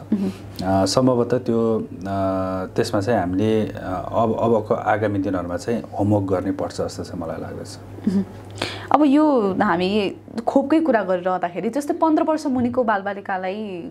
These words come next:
Speaker 1: खोप दिइन्छ,
Speaker 2: दिइन्छ।
Speaker 1: होइन? र पन्ध्र वर्षभन्दा माथिकोलाई लाग्यो भने चाहिँ उसलाई अल्टरनेटिभ वेमा खोप त्यो दिन मिल्छ कि मिल्दैन त?
Speaker 2: होइन, खोप त लाउनु मिल्छ नि। अ, मलाई सम्झना छ, हाम्रै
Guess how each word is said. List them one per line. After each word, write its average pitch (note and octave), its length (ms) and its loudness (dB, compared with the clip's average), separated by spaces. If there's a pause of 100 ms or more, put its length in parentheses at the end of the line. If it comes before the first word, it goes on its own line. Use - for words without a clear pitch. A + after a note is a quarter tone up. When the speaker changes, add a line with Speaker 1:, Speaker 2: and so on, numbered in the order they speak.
Speaker 1:
खोप A3 300 -2 (320)
दिइन्छ, F#3+ 420 0
Speaker 2:
दिइन्छ। - 560 -10 (220)
Speaker 1:
होइन? A#3 400 -4
र A#3 60 8
पन्ध्र E4 280 4
वर्षभन्दा D#4+ 440 0
माथिकोलाई B3+ 460 -2
लाग्यो G#3 340 -2
भने - 260 -10
चाहिँ G#3+ 180 -8
उसलाई B3 380 0
अल्टरनेटिभ A#3 540 -2
वेमा G3+ 300 -6
खोप G#3+ 320 -2
त्यो A3+ 100 2
दिन G#3 200 -6
मिल्छ F#3+ 260 -8
कि F#3+ 140 -8
मिल्दैन G#3 280 -4
त? - 200 -16
Speaker 2:
होइन, D#3 260 -2
खोप F#3+ 300 -2
त G#3 40 4
लाउनु C3+ 300 2
मिल्छ A#2 280 0
नि। A#2 140 -8 (180)
अ, - 60 -12 (1000)
मलाई C3 460 2
सम्झना D3 400 2
छ, - 120 -6
हाम्रै C#3 680 2